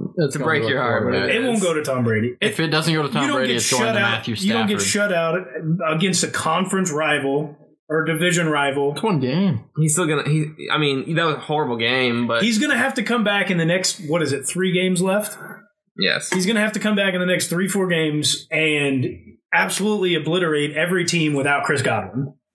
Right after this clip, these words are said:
Speaker 3: He's gonna have to put up, f-, he's gonna have to have multiple
Speaker 1: He just has
Speaker 3: three
Speaker 1: to
Speaker 3: to
Speaker 1: have
Speaker 3: four hundred
Speaker 1: average,
Speaker 3: yard games.
Speaker 1: he just has to have average games.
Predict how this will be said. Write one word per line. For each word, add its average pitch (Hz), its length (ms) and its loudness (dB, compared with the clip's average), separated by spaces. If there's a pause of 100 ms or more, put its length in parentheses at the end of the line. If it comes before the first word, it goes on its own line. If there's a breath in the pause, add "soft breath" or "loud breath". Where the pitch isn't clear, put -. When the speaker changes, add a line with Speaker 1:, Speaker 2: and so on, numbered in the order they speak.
(340)
Speaker 3:
He's 180 160 -2
gonna 208 140 2
have 185 140 0
to 180 60 -4
put 185 180 0
up, 165 140 0
f-, - 280 -2
he's 175 180 0
gonna 185 160 2
have 185 100 0
to 180 60 -2
have 165 180 0
multiple 185 340 0
Speaker 1:
He 185 60 2
just 262 200 2
has 202 100 2
Speaker 3:
three 185 100 2
Speaker 1:
to 190 80 4
Speaker 3:
to 139 60 2
Speaker 1:
have 135 100 0
Speaker 3:
four 127 80 0
hundred 123 140 2
Speaker 1:
average, 151 160 0
Speaker 3:
yard 151 260 -2
games. 139 240 0
Speaker 1:
he 180 60 2
just 214 220 2
has 110 240 0
to 113 80 0
have 110 180 2
average 107 360 0
games. 113 540 0